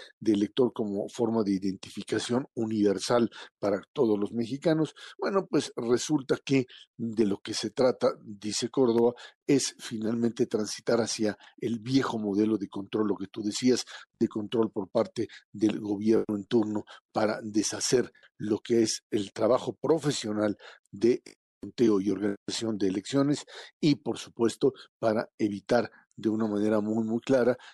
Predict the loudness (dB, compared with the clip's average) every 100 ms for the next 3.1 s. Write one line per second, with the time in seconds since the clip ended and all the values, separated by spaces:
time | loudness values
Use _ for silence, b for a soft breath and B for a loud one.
0 | _ 0 2 2 _ _ -4 -2 -2 -2
1 | -2 2 2 2 2 4 4 2 0 -2
2 | 0 2 0 -2 -8 -8 -2 0 0 -2